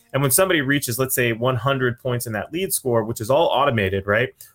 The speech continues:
What we then do is have our marketing automation service then add those people to Facebook audiences or LinkedIn audiences or whatever it may be.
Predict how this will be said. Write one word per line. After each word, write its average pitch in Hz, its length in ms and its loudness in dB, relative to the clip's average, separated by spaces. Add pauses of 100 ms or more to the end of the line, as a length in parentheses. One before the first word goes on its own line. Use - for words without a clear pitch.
What 160 120 0
we 156 80 2
then 156 200 2
do 139 140 2
is 120 100 0
have 123 120 0
our 120 80 2
marketing 120 340 -2
automation 120 520 -2
service 113 440 -2
then 143 320 0
add 127 260 -2
those 127 180 0
people 120 280 -8
to - 80 -12
Facebook 160 400 -2
audiences 101 640 -4
or 101 180 -2
LinkedIn 143 400 -2
audiences 107 540 -2
or 101 40 -10
whatever 120 340 2
it 104 100 -2
may 101 160 0
be. 120 440 0